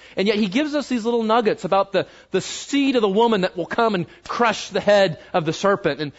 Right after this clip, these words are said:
and things like that. The, the suffering servant of Isaiah fifty-three. And right here we see this amazing picture of, of this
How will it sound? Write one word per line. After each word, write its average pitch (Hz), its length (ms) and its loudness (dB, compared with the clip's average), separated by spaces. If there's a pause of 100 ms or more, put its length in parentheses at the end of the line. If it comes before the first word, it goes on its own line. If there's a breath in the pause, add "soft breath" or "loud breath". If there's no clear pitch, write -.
(120)
and 185 140 -2
things 277 340 -2
like 202 340 -4
that. 120 280 -8 (420 soft breath)
The, 180 260 0
the 190 100 0
suffering 226 480 0
servant 202 420 0
of 156 80 0
Isaiah 180 360 0
fifty-three. 180 580 -4 (160 loud breath)
And 180 160 -2
right 247 200 2
here 269 200 0
we 247 200 0
see 190 580 -2 (180 loud breath)
this 196 160 0
amazing 233 540 0
picture 226 400 -2
of, 170 120 -4 (140 loud breath)
of 190 220 0
this 202 340 0